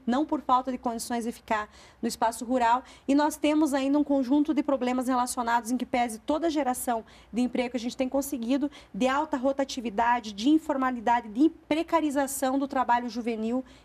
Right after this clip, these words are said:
que é mais forte do que os outros segmentos, isso abarca especialmente as jovens mulheres e negras,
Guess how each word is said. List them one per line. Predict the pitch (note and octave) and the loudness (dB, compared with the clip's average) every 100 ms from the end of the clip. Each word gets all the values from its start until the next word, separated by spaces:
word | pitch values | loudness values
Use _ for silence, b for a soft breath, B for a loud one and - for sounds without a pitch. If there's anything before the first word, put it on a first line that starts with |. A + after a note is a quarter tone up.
| B | B
que | C4+ | 0
é | |
mais | C4+ C#4 C#4 | 2 0 -2
forte | - C4 C#4 C4+ | -2 0 0 -4
do | C4+ | -6
que | |
os | B3 | -2
outros | B3 B3 | -4 -4
segmentos, | C4 A#3 A3+ A#3+ A#3 | -6 -2 -2 -2 -4
isso | A3+ | -2
abarca | C4 A#3 A3+ A#3+ C4 - B B | 0 2 0 0 -4 -6 B B
especialmente | B3 - - D#4 E4 D#4 B3+ C4 D4+ | -6 -4 -2 0 0 0 0 2 2
as | C#4 A#3 | 2 0
jovens | G#3 B3+ C#4+ D4 D4 B3+ | 0 2 2 2 0 2
mulheres | C4+ B3 B3 B3 C4 - - | 2 2 0 0 -4 -10 -2
e | C4 | 2
negras, | C4 A3+ F#3+ F3+ - | 2 2 -2 -4 -6